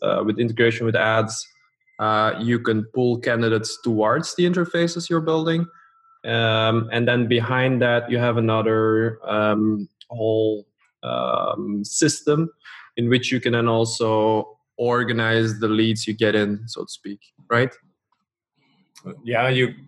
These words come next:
Speaker 2: you, you have different levels of leads, uh, and, uh, you know, somebody who goes through your website, somebody who applies for a job, somebody who goes through an assessment,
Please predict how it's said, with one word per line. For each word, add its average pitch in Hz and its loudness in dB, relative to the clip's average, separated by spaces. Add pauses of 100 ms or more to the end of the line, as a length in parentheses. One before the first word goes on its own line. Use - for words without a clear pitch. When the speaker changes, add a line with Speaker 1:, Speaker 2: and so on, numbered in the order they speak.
Speaker 2:
you, 113 2
you 113 -2
have 120 0
different 127 0
levels 123 0
of 107 0
leads, 131 0 (480)
uh, 90 -8 (100)
and, 104 0
uh, 101 0 (420)
you 113 -4
know, 98 4
somebody 117 0
who 113 2
goes 110 0
through 113 -6
your 107 0
website, 123 0
somebody 113 0
who 107 2
applies 107 0
for 104 -2
a 101 0
job, 120 0
somebody 110 0
who 107 -2
goes 104 0
through 104 -2
an 101 0
assessment, 117 -2